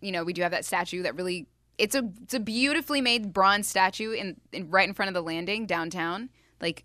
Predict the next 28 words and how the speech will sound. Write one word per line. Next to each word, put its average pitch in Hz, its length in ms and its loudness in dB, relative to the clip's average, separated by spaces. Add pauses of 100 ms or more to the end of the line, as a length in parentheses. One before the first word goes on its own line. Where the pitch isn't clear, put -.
are 175 100 2
we 170 120 2
gonna, 196 220 2 (360)
like, 175 120 -4
should 196 200 -4
we 285 80 4
move 453 240 0
that? 605 260 -2 (520)
'Cause 254 120 -6
there's 277 160 0
an 294 80 4
appreciation 294 600 -2
of 202 100 -4 (120)
art 277 260 6
for - 160 -8
these. 107 480 -10 (800)
But 202 300 4
at 196 80 -4
the 196 80 -6
same 190 240 -2
time, 185 560 2 (560)
they're 185 240 4
also 185 640 6 (100)
a 165 180 4
reminder 160 440 0
of 156 220 -2
a 160 60 -6
really 151 600 -2